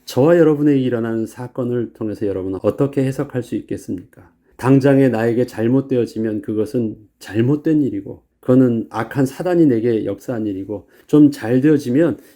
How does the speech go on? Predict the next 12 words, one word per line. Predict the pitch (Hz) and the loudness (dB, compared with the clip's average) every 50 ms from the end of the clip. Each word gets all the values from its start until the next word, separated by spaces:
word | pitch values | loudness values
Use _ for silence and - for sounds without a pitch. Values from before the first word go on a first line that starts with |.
| _ | _
이것은 | - 117 117 131 127 - 131 113 | -4 0 0 0 0 0 -2 -2
내게 | 110 104 113 | 0 -2 -4
하나님의 | 113 - - 190 185 170 170 160 151 | -6 -6 -6 -4 0 2 2 2 2
은혜를 | 123 123 117 117 131 139 143 135 | 2 2 2 2 2 0 0 0
베푸신 | 120 110 - - 117 107 - 120 117 | 0 -4 -6 -8 -12 -8 -6 -4 -4
일이라고 | 110 101 107 110 101 98 98 98 127 160 160 - - _ _ _ _ _ _ | -2 -2 -2 -2 -4 -4 -6 -2 0 0 0 0 -4 _ _ _ _ _ _
내가 | _ 92 90 92 101 110 | _ -6 -4 -4 -4 -4
혹시 | 117 113 104 - 117 113 | -6 -8 -8 -10 -10 -10
기뻐하고만 | - - 139 139 - - 151 143 143 139 135 131 123 113 | -4 -4 -4 -2 -2 -2 -2 0 0 0 0 0 0 -2
있지 | 98 - - 117 | -4 -6 -8 -10
않습니까? | 104 92 87 - - 120 110 92 95 - _ - 143 165 - _ _ _ _ _ _ _ _ | -8 -8 -10 -10 -8 -8 -8 -8 -10 -12 _ -12 -12 -12 -14 _ _ _ _ _ _ _ _
하나님의 | _ - - 220 220 214 208 196 190 185 180 175 151 131 107 98 98 - | _ -2 2 2 4 4 4 4 6 6 6 6 6 4 2 0 -4 -8